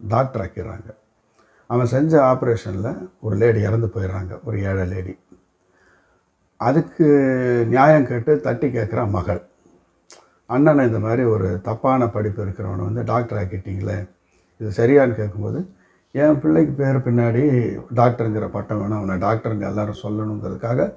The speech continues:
நாங்க செலவு பண்ணோம். இதுல என்ன தப்பு இருக்குன்னு?" அவ கேட்பா, அம்மா கேட்பா, அப்பாவும் கேட்பான்.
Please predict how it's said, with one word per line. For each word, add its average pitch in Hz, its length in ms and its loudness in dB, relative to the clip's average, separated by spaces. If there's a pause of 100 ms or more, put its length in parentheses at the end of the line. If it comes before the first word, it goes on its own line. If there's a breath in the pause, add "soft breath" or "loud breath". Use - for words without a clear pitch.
(280 soft breath)
நாங்க 135 240 0
செலவு 120 300 2
பண்ணோம். 98 340 -6
இதுல 113 140 0
என்ன 139 220 4
தப்பு 117 320 -4
இருக்குன்னு?" 113 340 -4
அவ 98 220 -10
கேட்பா, 95 300 -8 (220)
அம்மா 113 260 -6
கேட்பா, - 400 -10 (320)
அப்பாவும் 120 360 2
கேட்பான். - 320 -8